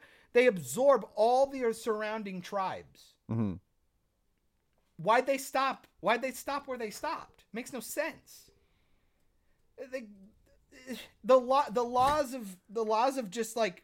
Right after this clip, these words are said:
Speaker 1: building a kingdom and expansion prove that they would have just taken over all of Africa. It makes no sense.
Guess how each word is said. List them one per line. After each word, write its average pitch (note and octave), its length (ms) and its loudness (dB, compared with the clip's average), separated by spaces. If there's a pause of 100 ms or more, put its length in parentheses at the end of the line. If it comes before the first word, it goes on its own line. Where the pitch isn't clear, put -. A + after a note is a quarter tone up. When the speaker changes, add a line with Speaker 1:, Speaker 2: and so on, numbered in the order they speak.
Speaker 1:
building A3 400 0
a G3 60 -8
kingdom G3+ 440 -6
and F#3+ 100 -4
expansion F3+ 840 -6 (420)
prove B3 240 0
that A3 200 2
they A#3+ 100 4
would B3 180 2
have G#3 80 -6
just A#3+ 240 -10 (140)
taken B3 320 -2
over B3 260 0
all A#3 240 2
of A#3 80 -6
Africa. C4 480 -6
It C#3+ 80 -6
makes A3 180 -8
no C#4 80 -8
sense. - 760 -10